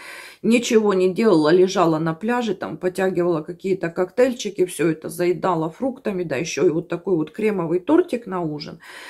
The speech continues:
то, соответственно, вернешься ты не шестьдесят килограмм, а шестьдесят пять. Но когда ты уже подготовила свой организм, потом еще ему дала вот такую вот вкусную конфетку в плане, э, позволения лишнего, то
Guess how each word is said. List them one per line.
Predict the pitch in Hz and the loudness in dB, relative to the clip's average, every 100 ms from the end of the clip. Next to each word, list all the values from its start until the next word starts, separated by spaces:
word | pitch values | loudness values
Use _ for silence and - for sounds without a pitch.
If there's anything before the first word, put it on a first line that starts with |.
| - - - | -20 -20 2
то, | 302 | 2
соответственно, | 330 277 262 254 294 - 262 254 | 4 2 2 -2 -2 -4 -4 0
вернешься | 202 202 208 208 208 214 | 0 0 -2 -2 -4 -8
ты | 233 226 190 | -4 -2 0
не | 190 190 | -2 -2
шестьдесят | - 190 175 - 143 - | 0 0 0 0 0 0
килограмм, | 269 269 233 233 208 | -4 -2 0 -2 -2
а | 180 | -4
шестьдесят | - 180 185 165 - _ | -2 -4 -2 -4 -6 _
пять. | 294 156 110 _ - - - - | -4 -4 -8 _ -20 -20 -14 0
Но | 311 | 0
когда | 302 262 220 262 247 | 2 -4 -2 0 0
ты | 233 254 | -2 -2
уже | 226 185 180 | 2 2 0
подготовила | 165 220 226 277 285 214 180 180 165 | -2 -4 0 0 2 2 4 2 2
свой | - 180 180 | -4 -2 -2
организм, | - 180 180 214 285 285 226 | 0 -2 -2 0 0 -2 -4
потом | 175 - 208 | -4 -2 -4
еще | 180 - | -4 -2
ему | 175 175 | -2 0
дала | 185 196 208 185 | -2 0 0 0
вот | 165 | -2
такую | - 185 214 185 | -6 -6 0 0
вот | 160 165 | 0 -4
вкусную | - 233 - 156 | -6 -6 -2 -6
конфетку | 147 294 294 - 180 - - 233 - - - - | -2 -2 -2 0 -2 -2 -4 -4 -6 -16 -16 -18
в | - | -10
плане, | 247 277 233 214 208 190 - | 0 2 2 0 -2 -2 -4
э, | 196 175 | -4 -4
позволения | 208 220 214 233 220 196 190 | -4 -4 -2 0 0 -2 -4
лишнего, | 202 247 320 - 214 170 | -4 -4 -4 -6 -6 -6
то | 185 247 285 339 | -6 -4 2 2